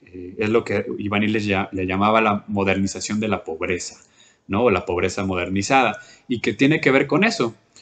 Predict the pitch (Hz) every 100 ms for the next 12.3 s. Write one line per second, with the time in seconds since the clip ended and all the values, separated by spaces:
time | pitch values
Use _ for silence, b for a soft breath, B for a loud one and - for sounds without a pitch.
0 | - 107 123 135 131 - - 120 101 98
1 | 123 123 139 123 - 139 127 127 101 -
2 | 95 110 131 139 139 117 156 - 107 101
3 | - 127 127 127 127 101 104 110 117 -
4 | 131 143 - 135 123 107 120 143 135 143
5 | 143 143 143 151 151 - - 110 113 -
6 | 131 139 160 165 208 208 b b b b
7 | b - 139 147 160 170 127 104 98 110
8 | 107 107 95 90 90 92 98 95 87 85
9 | 78 85 92 113 147 135 104 101 95 98
10 | 101 95 117 120 127 120 127 127 110 120
11 | 135 98 98 98 95 95 92 92 98 -
12 | - 101 107